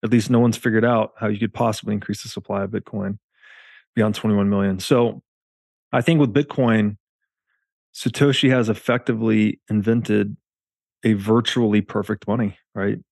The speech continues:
Infinitely divisible, durable, recognizable, portable, and perfectly scarce.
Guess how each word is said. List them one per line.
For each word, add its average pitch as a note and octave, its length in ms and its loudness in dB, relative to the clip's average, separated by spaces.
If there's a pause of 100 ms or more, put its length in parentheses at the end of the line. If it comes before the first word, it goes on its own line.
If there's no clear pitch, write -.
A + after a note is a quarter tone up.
Infinitely A#2 600 0
divisible, A2 500 0
durable, G#2 540 0
recognizable, G2+ 880 -2
portable, G2+ 480 -4 (120)
and G2+ 140 -14
perfectly G#2+ 380 -8
scarce. - 580 -8